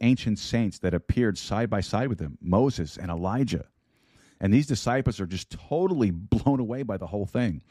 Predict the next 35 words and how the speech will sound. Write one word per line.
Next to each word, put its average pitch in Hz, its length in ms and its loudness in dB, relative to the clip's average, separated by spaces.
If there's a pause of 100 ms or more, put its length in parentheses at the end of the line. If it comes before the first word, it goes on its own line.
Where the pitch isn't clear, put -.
(380)
So 196 240 2
much 165 240 -6
so 95 240 -6
that 87 240 -14
Peter, 131 420 -2 (420)
who, 127 280 4
who 123 160 -2
always 185 300 4
has 98 140 0
something 87 280 -4
to 80 80 -6
say, 82 440 -2 (260)
<laughs> - 280 -20
didn't 143 240 0
know 160 120 2
what 147 340 0
to 113 120 -4
say. - 340 -12 (920)
So - 180 0
he 131 80 4
finally 165 440 -2
says, 101 480 -4 (1400)
"Maybe 107 240 4
we 143 100 6
should 113 240 0
build 117 220 2
three 117 180 2
tabernacles, 101 760 -2 (140)
one 104 180 4
for - 180 -4
each 107 160 2
of 85 80 -2
you," 78 200 -4 (360)
you 92 120 0
know. 87 200 2